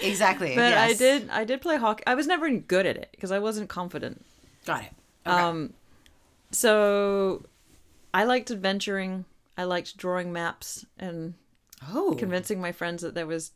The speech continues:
Speaker 2: treasure or that we could dig to Australia or
Speaker 1: Oh, so
Speaker 2: things
Speaker 1: that's
Speaker 2: like
Speaker 1: why
Speaker 2: that.
Speaker 1: you needed to jump over
Speaker 2: I
Speaker 1: fences.
Speaker 2: liked,
Speaker 1: Of course.
Speaker 2: there you go. I
Speaker 1: There
Speaker 2: liked
Speaker 1: was a
Speaker 2: being dirty, like, from a young, like, as
Speaker 1: Yep.
Speaker 2: a small
Speaker 1: I played in the
Speaker 2: child.
Speaker 1: dirt a
Speaker 2: I had to
Speaker 1: lot.
Speaker 2: dig for worms. Everybody who came to visit our house
Speaker 1: Yes.
Speaker 2: had to come and dig for worms.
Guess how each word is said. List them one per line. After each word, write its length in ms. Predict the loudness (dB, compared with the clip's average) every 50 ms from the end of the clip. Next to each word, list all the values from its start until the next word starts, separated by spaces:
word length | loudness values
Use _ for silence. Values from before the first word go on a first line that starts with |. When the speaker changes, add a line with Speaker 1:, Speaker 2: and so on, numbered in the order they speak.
| _ _
Speaker 2:
treasure 500 | -6 -4 -4 -4 -2 -2 -4 -2 -2 -4
or 100 | -6 -8
that 120 | -8 -10
we 80 | -12 -10
could 160 | -12 -12 -8
dig 180 | -8 -8 -8 -8
to 120 | -10 -10
Australia 500 | -10 -10 -8 -8 -6 -4 -4 -4 -4 -4
or 80 | -2 -2
Speaker 1:
Oh, 40 | -2
so 100 | -2 -2
Speaker 2:
things 100 | 2 4
Speaker 1:
that's 180 | 4 4 4
Speaker 2:
like 60 | 4
Speaker 1:
why 80 | 4 4
Speaker 2:
that. 80 | 4 2
Speaker 1:
you 60 | 0
needed 260 | -2 -4 -6 -8 -8
to 80 | -10 -8
jump 220 | -8 -8 -6 -6
over 160 | -8 -8 -6 -2
Speaker 2:
I 20 |
Speaker 1:
fences. 160 | 2 2 4 4
Speaker 2:
liked, 300 | 4 2 2 0 -2 -10
Speaker 1:
Of 160 | -14 -14 _
course. 140 | -6 -2 0
Speaker 2:
there 80 | 0
you 60 | 2 2
go. 220 | 2 2 2 2 2
I 160 | 0 0 2
Speaker 1:
There 80 | 2
Speaker 2:
liked 100 | 2 0
Speaker 1:
was 160 | 0 -2 -4 2
a 20 |
Speaker 2:
being 220 | 2 4 4 6
dirty, 420 | 6 6 6 6 6 4 0 0 -4 -2
like, 180 | -2 -2 -2
from 160 | -2 -4 -4
a 40 | -4
young, 320 | -4 -2 0 0 0 0 -2
like, 220 | 0 0 0 0
as 120 | 0 2
Speaker 1:
Yep. 220 | 2 2 2 0 -2
Speaker 2:
a 220 | -14 -18 -12 -10
small 260 | -8 -4 -2 0 0
Speaker 1:
I 40 | 0
played 320 | 0 0 2 4 6 6 6
in 60 | 4
the 60 | 4
Speaker 2:
child. 120 | 2 0 0
Speaker 1:
dirt 280 | 0 0 0 -2 -4 -6
a 40 | -4
Speaker 2:
I 60 | -2
had 160 | 0 0 0
to 40 | 0 0
Speaker 1:
lot. 80 | 0
Speaker 2:
dig 180 | 0 -2 -2 -2
for 120 | -6 -6
worms. 520 | -4 -2 -2 0 0 -2 -4 -6 -8 -10 -8
Everybody 420 | -8 -6 -6 -4 -4 -4 -4 -4
who 100 | -6 -10
came 240 | -10 -8 -8 -6 -6
to 60 | -6 -8
visit 160 | -6 -4 -2
our 80 | -2 0
house 400 | 0 2 2 2 2 0 -4 -6
Speaker 1:
Yes. 80 | -6 -6
Speaker 2:
had 60 | -6
to 60 | -8
come 160 | -10 -10 -8 -8
and 140 | -8 -6
dig 160 | -6 -6 -6 -6
for 140 | -10 -10
worms. 580 | -6 -2 0 0 2 0 0 -2 -6 -8 -12